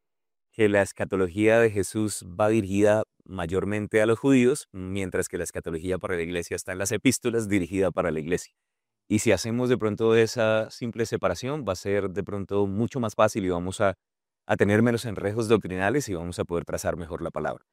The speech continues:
Y bueno, y también hay cosas que fueron dirigidas a los gentiles, ¿no? También Daniel habló muchas cosas al mundo y, y hay otras cosas más. Obviamente Dios también habla a judíos, gentiles de la iglesia de Dios.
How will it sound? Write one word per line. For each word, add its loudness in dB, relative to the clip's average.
Y 8
bueno, 10
y 2
también 2
hay -2
cosas 2
que -4
fueron -8
dirigidas 2
a -4
los -2
gentiles, -2
¿no? -12
También -6
Daniel -2
habló 4
muchas -8
cosas -10
al -6
mundo -6
y, -12
y -8
hay 2
otras -4
cosas -4
más. -4
Obviamente -4
Dios 0
también -4
habla 4
a 0
judíos, 2
gentiles -6
de -6
la -6
iglesia -10
de -10
Dios. -16